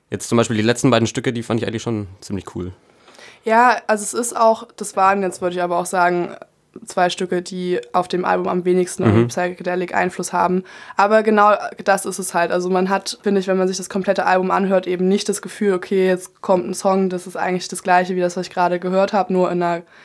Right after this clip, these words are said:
Speaker 2: leicht anderen Variante, sondern es ist wirklich recht abwechslungsreich und ja, eigentlich wirklich für jede Stimmung was dabei.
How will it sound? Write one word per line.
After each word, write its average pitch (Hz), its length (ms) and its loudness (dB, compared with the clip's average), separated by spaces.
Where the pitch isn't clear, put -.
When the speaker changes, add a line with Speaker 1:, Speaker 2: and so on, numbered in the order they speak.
Speaker 2:
leicht 208 380 4
anderen 202 320 2
Variante, 185 520 2
sondern 180 240 0
es 180 80 -6
ist - 60 -18
wirklich 185 280 -12
recht 185 220 -6
abwechslungsreich 214 1040 -2
und 190 400 0
ja, 180 220 4
eigentlich 185 280 0
wirklich 202 220 -6
für 214 100 -4
jede 196 200 0
Stimmung 190 340 0
was 170 160 -2
dabei. 170 400 -8